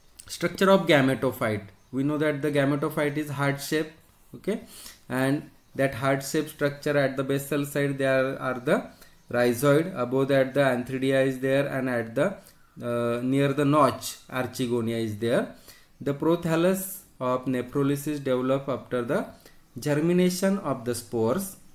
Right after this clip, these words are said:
It is half, half inch in diameter, only half inch the gametophyte is, or the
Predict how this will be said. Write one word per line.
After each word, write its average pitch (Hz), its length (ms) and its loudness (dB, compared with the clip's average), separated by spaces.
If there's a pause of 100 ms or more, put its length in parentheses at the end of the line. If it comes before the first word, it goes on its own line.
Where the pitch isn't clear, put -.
It 127 140 -2
is 127 180 0
half, 139 540 -2
half 135 320 -2
inch 180 320 0
in 123 280 -4
diameter, 117 600 -2
only 196 240 2
half 151 380 0
inch 147 400 2 (560)
the 139 320 2 (500)
gametophyte 135 720 0
is, 151 300 0 (200)
or 123 160 -2
the 143 280 0